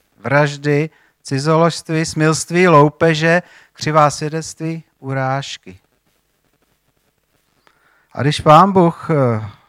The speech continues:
stvořil člověka, bylo to velmi dobré. Když stvořil tenhle svět, bylo to dobré. A po nějakém čase na to kouká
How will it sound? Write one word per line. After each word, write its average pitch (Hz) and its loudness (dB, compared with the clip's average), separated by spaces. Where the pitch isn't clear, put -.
stvořil 170 0
člověka, 156 2
bylo 120 2
to 131 -2
velmi 143 2
dobré. 175 0
Když 117 -6
stvořil 131 -8
tenhle 131 -4
svět, 151 -4
bylo 156 2
to 180 0
dobré. 170 0
A 110 -10
po 156 -6
nějakém 190 0
čase 175 0
na 170 -2
to 160 -8
kouká 147 -4